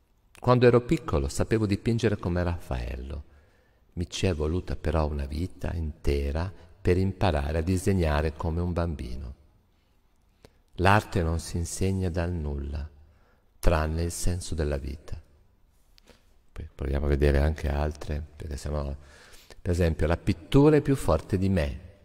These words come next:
mi costringe a dipingere come vuole lei. Ogni ritratto dipinto con passione è il ritratto dell'artista e non del modello." Questa bellissima citazione di Schumann:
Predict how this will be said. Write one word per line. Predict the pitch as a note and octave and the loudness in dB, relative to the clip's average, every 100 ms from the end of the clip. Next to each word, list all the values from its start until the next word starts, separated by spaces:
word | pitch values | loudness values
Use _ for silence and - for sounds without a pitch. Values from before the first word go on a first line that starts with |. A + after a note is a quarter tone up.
| - _ - | -20 _ -8
mi | D#2 | -6
costringe | F#2+ D#2+ - E2+ F2+ F#2+ | -4 -4 0 2 2 0
a | F2+ | 0
dipingere | G2+ - F2 F2+ F#2 F2+ | -2 -2 -2 -2 -2 -2
come | F#2+ F#2 | -2 -2
vuole | F#2 F#2+ F#2+ | 0 0 0
lei. | D2 C2 C2 C2 - - _ _ _ _ _ _ - | -2 -6 -8 -10 -14 -20 _ _ _ _ _ _ -6
Ogni | E2 F2+ E2+ | -2 2 2
ritratto | E2 E2+ D#2+ E2+ F2 - - G2 F#2 - - - - - | 0 0 2 2 0 -8 -6 -4 -4 -8 -20 -20 -20 -12
dipinto | D2+ - D2+ D2 C#2 - F#2 G#2 - - - | -10 -6 -6 -4 -6 -2 -2 -2 -10 -20 -10
con | - D#2 | -2 2
passione | D2+ - - C#2 C2 C#2 E2+ F2 | 2 2 2 0 0 -2 -2 0
è | G#2+ | 4
il | G#2+ | 4
ritratto | A#2 - F#2 F#2+ - | 4 6 6 4 2
dell'artista | G#2 G#2 G#2+ - C2+ - - C2+ C#2 | 2 2 0 -2 -4 -4 -6 -6 -6
e | - G2 | 0 2
non | F2 D2+ D2+ | 2 0 -2
del | D2 | -4
modello." | D2+ C#2 B1+ C2+ C#2+ D2+ - - - - - - - - | -4 -6 -8 -8 -10 -12 -14 -20 -20 -20 -20 -20 -20 -14
Questa | - - - | -10 -4 -2
bellissima | D2+ D2+ F2 - F#2 D2+ | -2 0 -2 -2 -4 -4
citazione | - - D2 D#2+ | -6 -8 -6 -4
di | D2 | -6
Schumann: | - - F#2+ G2 G2 | -6 -2 0 0 0